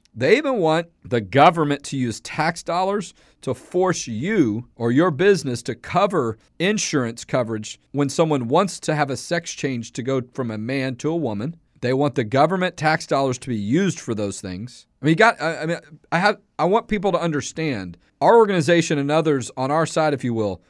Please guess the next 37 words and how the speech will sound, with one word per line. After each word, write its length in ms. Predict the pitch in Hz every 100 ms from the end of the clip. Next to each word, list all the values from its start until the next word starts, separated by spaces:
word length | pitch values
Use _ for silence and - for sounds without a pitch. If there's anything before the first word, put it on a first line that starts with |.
| _ -
are 120 | 143
not, 380 | 143 170 185 - _ _ -
I 60 |
mean, 240 | 147 147 120
the 160 | 139 147
reason 400 | 180 226 185 170
you 80 | 165
continue 420 | 160 202 190 175
to 100 | 147
hear 420 | 127 196 175 135 _ _ _
discussions 480 | - 226 240 190 147
about 240 | 139 139
this 200 | 151 143
is 120 | 147
because 300 | 151 151 160
the 120 | 135
left 440 | 135 135 185 196 -
keeps 280 | 175 165 - -
pushing 520 | 180 190 - 156 135 - _ -
for 100 | 147
the 100 | 135
government 640 | 139 165 180 160 151 143 _ _
to 120 | -
be 160 | 139 147
more 260 | 135 170 175
involved 540 | 139 180 170 143 123 _
in 200 | 139 143
being 240 | 123 143 139
the 80 | 127
decision 560 | 127 - 196 196 185
maker 460 | 127 117 - 113 110 135
and 120 | 135
the 120 | 143
enforcer 580 | 139 - 202 233 - 127
on 80 | 123
these 160 | 135
issues. 400 | 196 214 104 -